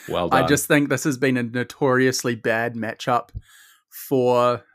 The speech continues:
Speaker 2: um, the Celtics.
Speaker 1: Yeah.
Speaker 2: Um, the way that this series happened is probably the last way I would have picked, uh, games, you know, a four three Miami Heat win
Speaker 1: Yeah.
Speaker 2: going. I think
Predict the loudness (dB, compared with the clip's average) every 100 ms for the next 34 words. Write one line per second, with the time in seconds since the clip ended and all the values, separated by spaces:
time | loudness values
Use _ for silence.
0 | _ _ -6 -4 -4 -8 -2 -2 0 -2
1 | -4 -10 -14 -16 _ -10 -6 -4 -6 -6
2 | 2 4 4 0 -4 -16 -20 -20 _ _
3 | _ _ _ _ _ _ -2 2 6 6
4 | 6 2 0 0 2 4 4 2 0 2
5 | 2 2 0 0 2 2 0 -2 2 4
6 | 4 0 -2 0 2 0 -4 _ -4 -2
7 | -2 -4 -8 -8 -8 -14 -6 -4 -2 -4
8 | _ _ _ _ _ _ -2 0 0 -6
9 | -4 -4 -4 -8 -10 -10 -4 0 0 0
10 | -2 0 -2 -2 -6 -8 -8 -4 -4 -4
11 | -10 _ -20 _ 0 2 4 4 2 -4
12 | _ _ _ _ -20 -20 -8 2 2 4
13 | 0 -2 -8 -20